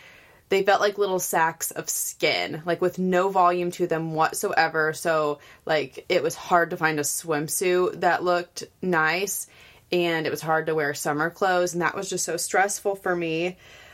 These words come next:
Um, and I was really just not confident at all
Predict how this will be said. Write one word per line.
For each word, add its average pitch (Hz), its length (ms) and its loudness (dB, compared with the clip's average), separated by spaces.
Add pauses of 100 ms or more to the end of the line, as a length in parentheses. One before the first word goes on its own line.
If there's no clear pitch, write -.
(120)
Um, 165 500 -2 (640)
and 233 100 0
I 226 100 2
was 214 180 0
really 208 760 2
just 185 220 -4
not 170 320 0
confident 151 680 -2
at 143 320 -2
all 147 540 2